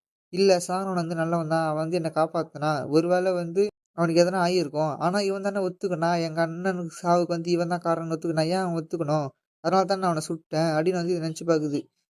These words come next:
"But என்னதான் இருந்தாலும் நான் வந்து இப்போ அந்த ஆங் டூ கில்டோட ஒரு மெம்பரு.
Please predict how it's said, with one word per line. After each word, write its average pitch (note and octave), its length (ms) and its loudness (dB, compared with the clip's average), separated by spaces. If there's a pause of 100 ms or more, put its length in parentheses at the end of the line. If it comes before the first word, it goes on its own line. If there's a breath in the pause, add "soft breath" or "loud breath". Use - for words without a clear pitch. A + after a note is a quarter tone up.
(140)
"But E3+ 140 -6
என்னதான் F#3 360 4
இருந்தாலும் F#3 340 0
நான் F3+ 180 2
வந்து F3 300 0
இப்போ F3 220 -4
அந்த E3 180 0
ஆங் F3+ 220 -2
டூ F#3 140 -2
கில்டோட E3 380 2 (120)
ஒரு E3 160 0
மெம்பரு. D#3 440 0